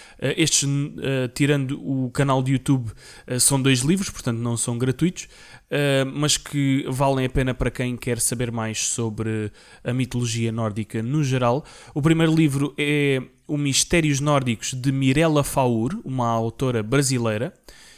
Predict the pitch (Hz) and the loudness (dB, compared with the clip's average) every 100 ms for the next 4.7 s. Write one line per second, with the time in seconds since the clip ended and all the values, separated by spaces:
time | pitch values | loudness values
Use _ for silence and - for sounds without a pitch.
0 | - 151 180 196 165 156 175 175 185 143 | -10 0 2 2 2 0 0 -2 -2 -2
1 | 127 160 220 - 165 156 139 127 120 123 | 0 0 -2 0 0 2 2 0 0 0
2 | 147 165 170 165 135 135 - 170 170 170 | 0 0 0 0 0 -6 -2 0 2 2
3 | 143 143 117 - - - 131 123 156 156 | 0 0 0 -2 -10 -6 -2 0 2 0
4 | - - 190 147 117 101 - | 0 0 2 2 -2 -4 -12